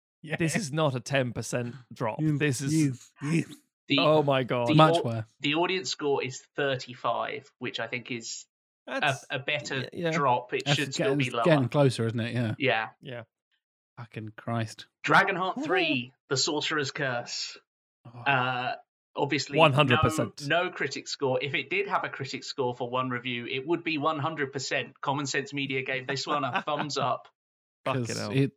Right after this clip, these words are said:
Speaker 1: 'cause there's no swearing and
Speaker 3: 'Cause,
Speaker 1: it
Speaker 3: yeah.
Speaker 1: doesn't do
Speaker 3: Uh,
Speaker 1: stuff against Christian values or whatever.
Speaker 3: For the
Speaker 2: It's a
Speaker 3: audience
Speaker 2: dragons.
Speaker 3: score, Matt, you said forty-five,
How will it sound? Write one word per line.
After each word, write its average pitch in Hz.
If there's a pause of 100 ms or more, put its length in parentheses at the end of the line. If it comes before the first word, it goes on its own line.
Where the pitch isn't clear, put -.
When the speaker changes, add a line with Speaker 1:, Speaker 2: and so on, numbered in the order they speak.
(280)
Speaker 1:
'cause 117
there's 123
no 156
swearing 175
and 131
Speaker 3:
'Cause, 135
Speaker 1:
it -
Speaker 3:
yeah. 131
Speaker 1:
doesn't 139
do 147
Speaker 3:
Uh, 131
Speaker 1:
stuff 151
against 147
Christian 156
values 127
or 123
whatever. 117 (100)
Speaker 3:
For -
the 147
Speaker 2:
It's 156
a 165
Speaker 3:
audience 165
Speaker 2:
dragons. 120
Speaker 3:
score, 127 (600)
Matt, 143
you 160
said 139
forty-five, 135